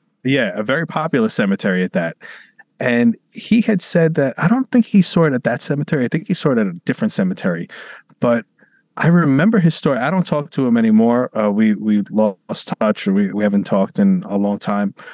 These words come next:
But I remember him telling me, like, twenty years ago that he had seen,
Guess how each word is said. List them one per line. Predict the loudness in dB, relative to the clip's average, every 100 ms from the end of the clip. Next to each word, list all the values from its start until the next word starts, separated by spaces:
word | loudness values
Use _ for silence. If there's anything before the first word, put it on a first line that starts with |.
| -20 -20 -12 -2
But | 0 0 -6 -20 _ _ _ _ _
I | 0
remember | 4 6 6 4 4 2 2
him | -2 -4 -4 -12
telling | -6 -2 0
me, | 0
like, | -2 -4
twenty | -6 0 2
years | 4 2 0 -4
ago | -6 -6 -12 _ _ _ _ _ _ _ _ _ _ _ _ -4
that | -2
he | 2 2
had | 2
seen, | -2 -2 2 4 4 0